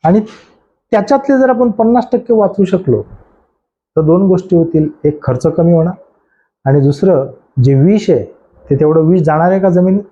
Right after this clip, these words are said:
वातावरणात सोडलं जाईल का? तर ह्या दोन गोष्टी आता <clears throat> हे वाशिमच्याच प्रयोगशाळेत सगळ्या गोष्टी झाल्या आणि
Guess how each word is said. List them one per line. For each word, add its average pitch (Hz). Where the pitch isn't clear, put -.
वातावरणात 160
सोडलं 160
जाईल 180
का? 196
तर -
ह्या -
दोन 214
गोष्टी 196
आता 233
<clears throat> -
हे 185
वाशिमच्याच 208
प्रयोगशाळेत 175
सगळ्या 139
गोष्टी 127
झाल्या 95
आणि 202